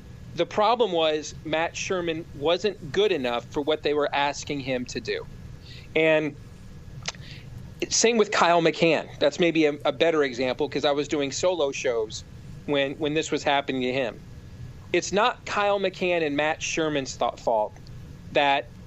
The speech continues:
when it comes to college, it's not their fault they're not good enough.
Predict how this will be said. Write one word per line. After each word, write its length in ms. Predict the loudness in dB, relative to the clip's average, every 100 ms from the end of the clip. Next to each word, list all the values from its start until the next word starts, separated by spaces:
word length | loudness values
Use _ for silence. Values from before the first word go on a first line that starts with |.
| -16 -16 -14 -14 -14 -14 -14 -14 -14 -14 -4
when 140 | -2
it 100 | 0
comes 260 | 0 -2 -2
to 100 | -2
college, 640 | 2 2 2 0 -2 -8 -10 -16 -6 -4
it's 180 | 0
not 320 | 2 2 2 2
their 240 | 2 2
fault 460 | 2 4 4 2 -2 -6
they're 180 | -2 0
not 320 | 0 -2 -2
good 160 | -2 -2
enough. 400 | -6 -8 -12